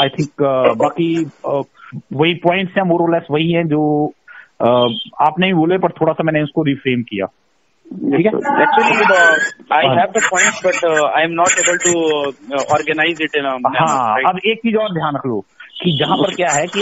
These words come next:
Speaker 1: आपको कई जगह दिक्कत ये आएगी कि पॉइंट आपके पास है, पर उसको, अ, एक प्रॉपर फॉर्म में एक्सप्रेस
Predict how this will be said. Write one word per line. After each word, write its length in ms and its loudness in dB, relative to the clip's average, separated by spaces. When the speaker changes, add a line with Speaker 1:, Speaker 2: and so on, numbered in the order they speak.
Speaker 1:
आपको 440 -2
कई 420 -2
जगह 160 2
दिक्कत 300 -4
ये 120 -2
आएगी 400 -2
कि 320 4
पॉइंट 300 0
आपके 220 -2
पास 300 -2
है, 160 0
पर 140 0
उसको, 580 -2
अ, 400 4
एक 200 0
प्रॉपर 720 0
फॉर्म 420 2
में 140 0
एक्सप्रेस 320 -4